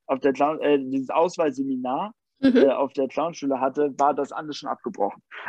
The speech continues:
Speaker 1: Also da
Speaker 2: Wow.
Speaker 1: war, es war schon so
Speaker 2: Das war
Speaker 1: klar,
Speaker 2: schon
Speaker 1: das
Speaker 2: klar,
Speaker 1: Ganze
Speaker 2: dass du das
Speaker 1: Also es
Speaker 2: schaffst.
Speaker 1: war schon klar, ich war da auch, es war vor allem, also es war einfach dieser eine Plan, der wird nichts. Also es war mir klar, dass da auf der Schule, ich war da eh nicht glücklich,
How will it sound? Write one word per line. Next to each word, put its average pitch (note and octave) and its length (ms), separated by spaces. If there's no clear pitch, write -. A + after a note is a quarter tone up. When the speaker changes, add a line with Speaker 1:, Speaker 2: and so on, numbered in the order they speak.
Speaker 1:
Also D#3+ 240
da G3 100
Speaker 2:
Wow. - 80
Speaker 1:
war, D#3 200
es C#3+ 180
war D#3 120
schon D#3 180
so E3+ 80
Speaker 2:
Das A#3 160
war B3 160
Speaker 1:
klar, - 0
Speaker 2:
schon B3+ 220
Speaker 1:
das - 80
Speaker 2:
klar, A3 340
Speaker 1:
Ganze - 140
Speaker 2:
dass G#3 200
du A#3 100
das A3 340
Speaker 1:
Also D#3 260
es F3+ 60
Speaker 2:
schaffst. - 80
Speaker 1:
war F3 160
schon E3 220
klar, E3 300
ich D3+ 180
war E3 180
da E3 160
auch, D3+ 160
es D3+ 200
war D#3 200
vor D3+ 160
allem, C#3+ 240
also D3 260
es D#3 200
war F3 160
einfach F3 300
dieser D3+ 300
eine E3+ 280
Plan, D#3+ 580
der D3 200
wird F3 220
nichts. B2+ 320
Also C3 200
es C3+ 120
war D3 220
mir C#3+ 160
klar, D3+ 260
dass B2 280
da B2+ 160
auf B2+ 140
der C3+ 140
Schule, D#3+ 340
ich C#3+ 120
war E3+ 120
da C3 140
eh E3 160
nicht F3+ 260
glücklich, D3+ 440